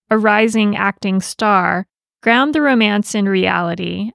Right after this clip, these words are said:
and her love interest provides plenty of mystery. While I thought the book dragged a bit toward the end, I still really enjoyed listening to it on audio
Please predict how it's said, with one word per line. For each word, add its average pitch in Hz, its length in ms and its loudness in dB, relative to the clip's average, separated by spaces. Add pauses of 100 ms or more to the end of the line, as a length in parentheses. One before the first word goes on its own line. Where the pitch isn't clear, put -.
and 214 140 0
her 226 160 2
love 240 260 2
interest 285 520 0
provides 196 540 0
plenty 226 520 -2
of 208 180 -2
mystery. 185 600 -6 (960)
While 226 160 4
I 254 140 4
thought 359 280 0
the - 80 -6
book 339 160 -4 (100)
dragged 208 460 0
a 254 60 2
bit 254 280 0
toward 226 320 0
the 208 160 0
end, 208 380 0 (240)
I 226 100 2
still 240 420 0
really 220 340 2
enjoyed 220 440 2
listening 202 520 0
to 202 180 -2
it 202 140 0
on 185 180 -4
audio 185 600 0